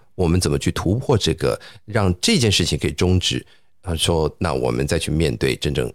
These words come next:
该做的事情，把它变成一个 action，变成一个有建设性的行为，而不在现在那个情绪的捆绑而，呃，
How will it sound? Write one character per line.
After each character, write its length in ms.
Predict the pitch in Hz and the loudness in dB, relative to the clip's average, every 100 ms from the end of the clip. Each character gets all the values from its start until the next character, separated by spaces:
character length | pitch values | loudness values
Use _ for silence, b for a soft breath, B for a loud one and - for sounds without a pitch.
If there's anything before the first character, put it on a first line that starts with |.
| - | -8
该 220 | 78 80 | -4 -2
做 200 | 78 - | 0 -2
的 80 | - | -2
事 160 | - - | -4 -2
情， 120 | 69 | -4
把 80 | 62 | -4
它 80 | |
变 220 | 67 98 - | -2 -2 -2
成 160 | 65 | -4
一 60 | 65 | -4
个 120 | - | -4
action， 400 | - 104 - - - - | -4 -4 -2 -4 -4 -6
变 140 | 85 | -4
成 80 | 80 | -2
一 20 | |
个 60 | 80 | -2
有 160 | 71 | -4
建 320 | - - 123 | -2 2 2
设 220 | 87 85 71 | 2 0 0
性 260 | - 73 | 0 -2
的 80 | - | -4
行 500 | - - 67 85 110 | -4 -2 0 2 2
为， 320 | 90 - 95 - B B B B | 2 0 -2 -2 B B B B
而 120 | 92 | -4
不 140 | - 95 | -2 0
在 200 | 101 82 - | 0 0 -2
现 560 | - - - 202 98 78 | -2 0 2 4 4 2
在 280 | 95 64 - - | 0 -2 -10 -4
那 140 | 104 | -2
个 340 | - 80 67 - | 0 0 -2 -2
情 360 | - - 78 90 | -2 0 2 0
绪 140 | - | 0
的 80 | 82 | -2
捆 360 | - - - 92 | -4 -8 -4 -2
绑 240 | 95 - - b b b | -2 -6 -12 b b b
而， 340 | - 76 80 - | -2 0 0 0
呃， 100 | - | -2